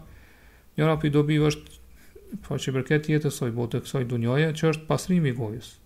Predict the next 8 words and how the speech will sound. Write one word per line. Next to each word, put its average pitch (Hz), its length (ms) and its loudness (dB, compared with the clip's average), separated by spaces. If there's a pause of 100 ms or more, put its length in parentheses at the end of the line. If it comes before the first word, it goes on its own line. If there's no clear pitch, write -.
Po, 135 140 -4
po 127 100 2
e 120 80 -2
pastroj 135 320 0
ka 117 100 -4
gojën. - 240 -8 (340)
Dyja, 175 300 2 (580)
e, 135 120 0